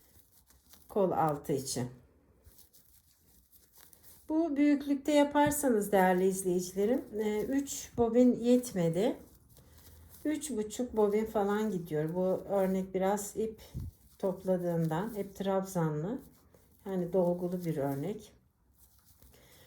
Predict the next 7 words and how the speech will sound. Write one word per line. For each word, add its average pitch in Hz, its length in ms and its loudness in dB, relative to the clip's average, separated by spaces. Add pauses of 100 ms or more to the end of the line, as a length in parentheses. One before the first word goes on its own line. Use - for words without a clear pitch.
(140)
O 262 120 8
yüzden 202 360 2
yani 202 300 0
dört 220 280 4
bobin 196 240 2
almanız 180 520 0
gerekir. 165 600 -2